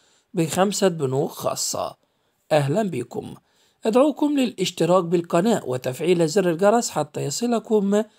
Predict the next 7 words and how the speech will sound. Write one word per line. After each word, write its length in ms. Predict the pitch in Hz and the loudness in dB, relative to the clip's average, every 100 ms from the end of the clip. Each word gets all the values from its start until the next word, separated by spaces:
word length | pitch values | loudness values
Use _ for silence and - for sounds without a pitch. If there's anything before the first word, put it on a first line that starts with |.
| _ _ _ - | _ _ _ -2
كل 320 | 175 143 170 | 0 2 2
جديد، 480 | 208 214 147 120 - _ | 2 0 -4 -8 -16 _
ولا 260 | 156 147 156 | -2 0 0
تنسوا 480 | 156 196 - 240 226 | 0 0 0 0 2
دعم 220 | 156 135 | 2 2
المقطع 600 | 131 170 165 - 151 139 | 0 0 -2 -2 0 0
بلايك. 640 | 202 165 117 - - - | -2 -4 -6 -10 -14 -16